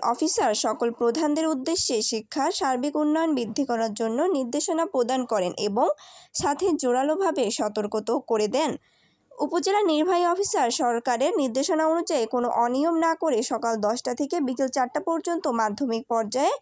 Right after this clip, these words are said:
সকল প্রতিষ্ঠান চালানোর জন্য উপস্থিত সকল শিক্ষা প্রতিষ্ঠান প্রধানদেরকে নির্দেশ প্রদান করেন।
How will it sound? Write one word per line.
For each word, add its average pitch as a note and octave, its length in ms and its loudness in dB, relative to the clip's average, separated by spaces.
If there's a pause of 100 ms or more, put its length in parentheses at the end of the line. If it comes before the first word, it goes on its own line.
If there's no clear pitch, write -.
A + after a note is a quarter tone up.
(360)
সকল E4 340 0
প্রতিষ্ঠান F#4+ 640 0
চালানোর A#3 600 2
জন্য A#3+ 260 0 (140)
উপস্থিত D4+ 500 0
সকল E4+ 360 0
শিক্ষা G4 340 -2
প্রতিষ্ঠান E4+ 560 -2
প্রধানদেরকে A#3 800 0 (420)
নির্দেশ D4+ 360 0 (100)
প্রদান G#3 320 0
করেন। F3 300 0